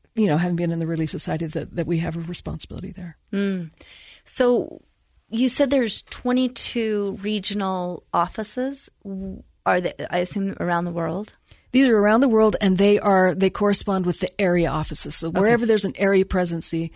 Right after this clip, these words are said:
Speaker 1: we call that a regional office of the
Speaker 2: Okay.
Speaker 1: church.
Speaker 2: And so when you say, okay, we're,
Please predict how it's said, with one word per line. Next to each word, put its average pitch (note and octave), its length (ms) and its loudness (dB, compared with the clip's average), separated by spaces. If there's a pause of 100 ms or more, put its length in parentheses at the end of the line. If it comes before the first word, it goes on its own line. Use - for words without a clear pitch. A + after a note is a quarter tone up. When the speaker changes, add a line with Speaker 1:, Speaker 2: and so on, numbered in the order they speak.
(160)
Speaker 1:
we F#3 100 0
call F3 220 -2
that D#3+ 120 4
a D#3+ 40 2
regional D3+ 360 -4
office C#3 320 -4
of D#3 100 -4
the F#3 80 -2
Speaker 2:
Okay. F3+ 160 -2
Speaker 1:
church. - 260 -10 (520)
Speaker 2:
And A#3 240 0
so A#3+ 340 0 (440)
when A#3 380 -2
you B3+ 240 0
say, G#3+ 280 2
okay, F#3+ 220 -2
we're, G3 440 0